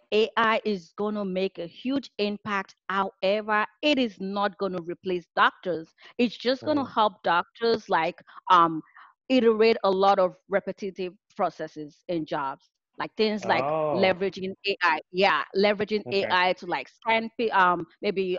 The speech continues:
Speaker 1: um, medical, um, scan, taking scan, X-rays, and all that stuff. It's just
Speaker 2: Yeah.
Speaker 1: gonna help them, like, improve the processes, especially, like, things like patient wait time. I remember analyzing the data just for us to, like, be able to, like, improve the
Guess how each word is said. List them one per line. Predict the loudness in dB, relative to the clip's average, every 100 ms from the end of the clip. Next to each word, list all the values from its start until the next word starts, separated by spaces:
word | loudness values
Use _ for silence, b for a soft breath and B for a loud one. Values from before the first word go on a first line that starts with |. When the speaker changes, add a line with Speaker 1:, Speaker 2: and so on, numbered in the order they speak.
| 2
Speaker 1:
um, | 2 0 -6 _ _
medical, | 0 2 2 0 0 2 0 -4 _ _ 2
um, | 4 2
scan, | -6 0 2 2 0
taking | -2 -4 -4 -12
scan, | -4 0 0 0 -2
X-rays, | -2 -2 0 0 2
and | -2 -2
all | -2 0
that | -2 -6
stuff. | _ 0 0 -2 b
It's | -4 -2
just | -2 -2
Speaker 2:
Yeah. |
Speaker 1:
gonna | -2 -2
help | -2 2 2 2
them, | -2 -2 -4
like, | -4 -6
improve | -8 _ -6 -6
the | -10 _
processes, | -4 -2 -4 -4 -8 -8 _ B -20
especially, | -2 -2 0 0
like, | 0 -2
things | -6 -4 -4
like | -8 _
patient | -6 -4 -4 -6
wait | -6 -8
time. | -6 -8 -6
I | -6
remember | -6 -10 -8 -8 -6
analyzing | -6 -4 -4 -4 -6 -8
the | -8
data | -6 -2 -4 -6 b b
just | -10 -10 -6
for | -6 -2
us | -4 -4
to, | -4
like, | -4 -4 _ _ _
be | -10 0
able | 2 2
to, | 0
like, | -2 -4 -6
improve | -6 -6 _ -4 -2 -2
the | -4